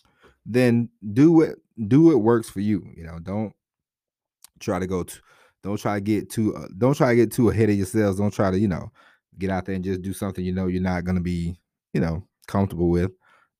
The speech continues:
And then you just don't do anything. And that's the worst thing that you can do. Doing nothing is, doing nothing is w-, worse than just not,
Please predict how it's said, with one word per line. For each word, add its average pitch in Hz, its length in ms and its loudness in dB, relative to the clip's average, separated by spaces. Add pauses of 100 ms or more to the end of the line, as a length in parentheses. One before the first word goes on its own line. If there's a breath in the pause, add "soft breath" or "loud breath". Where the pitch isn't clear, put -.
(380)
And 127 340 4
then 143 300 6
you 123 140 6
just 113 460 6
don't 101 280 2
do 110 120 6
anything. 107 640 2
And 90 160 -8
that's 110 260 0
the 90 120 -6
worst 98 360 0
thing 90 180 -8
that 82 100 -12
you 87 120 -12
can 85 120 -10
do. 80 180 -10
Doing 104 320 0
nothing 110 280 0
is, 85 240 -8 (880)
doing 131 340 6
nothing 120 340 2
is 92 260 -6 (420)
w-, 90 220 -10 (500)
worse 90 640 2 (100)
than 87 440 -6 (160)
just 90 440 -10
not, 87 320 -6